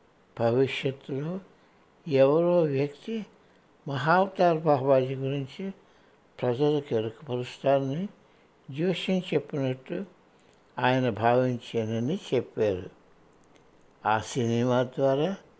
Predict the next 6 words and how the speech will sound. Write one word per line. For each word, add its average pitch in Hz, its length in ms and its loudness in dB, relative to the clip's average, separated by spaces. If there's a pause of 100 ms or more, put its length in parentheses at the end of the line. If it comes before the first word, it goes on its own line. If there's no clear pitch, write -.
(520)
చాలామంది 196 640 2
ప్రజలు 151 680 2 (600)
ఈ 127 200 2
భూ-, 135 400 2 (560)
ఈ 131 140 -2
భూమిపై 165 760 0